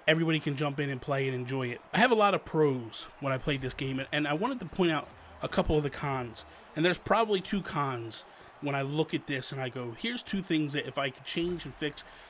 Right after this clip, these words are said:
I would fix." And that would be no extras like a home run derby. It would be so fun to have a home run derby built into this game where you could just get up,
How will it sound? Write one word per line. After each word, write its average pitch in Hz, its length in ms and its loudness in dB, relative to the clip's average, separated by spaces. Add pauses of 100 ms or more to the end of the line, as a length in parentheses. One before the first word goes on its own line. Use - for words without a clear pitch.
(120)
I 135 60 -2
would 135 140 -4
fix." - 400 -6 (380)
And 143 80 -2
that 214 140 6
would 196 120 6
be 160 280 -2 (640)
no 185 220 8
extras 160 580 0 (180)
like 139 160 -2
a 139 40 0
home 147 260 2
run 139 160 0
derby. 120 300 -6 (100)
It 165 120 0
would 170 140 -4
be 165 140 -2
so 190 480 2
fun 135 560 0 (420)
to 143 80 4
have 147 120 4
a 143 60 2
home 147 240 0
run 135 140 -2
derby 127 240 -2
built 131 240 -2
into 131 200 -4
this 123 160 -6
game 131 220 -4
where 123 100 -4
you 123 60 -8
could 127 140 -10
just 123 180 -8
get 139 160 -4
up, 135 200 -4